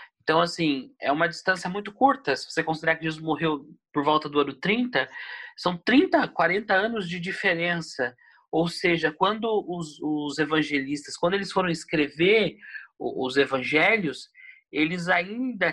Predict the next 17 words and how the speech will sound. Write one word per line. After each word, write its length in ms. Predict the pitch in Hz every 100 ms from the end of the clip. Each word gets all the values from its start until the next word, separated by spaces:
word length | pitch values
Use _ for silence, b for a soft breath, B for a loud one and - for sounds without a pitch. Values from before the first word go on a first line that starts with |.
| -
tinham 560 | - - 226 240 196 170
contato 800 | - 160 156 - 190 247 - -
com 200 | 180 180
outras 560 | 208 320 320 247 233
pessoas 680 | - 185 175 - 226 233 -
que 160 | - 208
viveram 580 | 202 170 208 262 269 175
junto 240 | 190 180
com 180 | 180 170
Cristo, 580 | 170 165 151 - 127 - B B B B -
que 120 | 190
podiam, 680 | 180 175 147 180 220 285 285 b b
né, 420 | 147 170 220 302 302 _ 165 - 147
é, 500 | 160 156 147 151 147
é, 40 |
que 140 | -
podiam, 420 | 170 180 170 196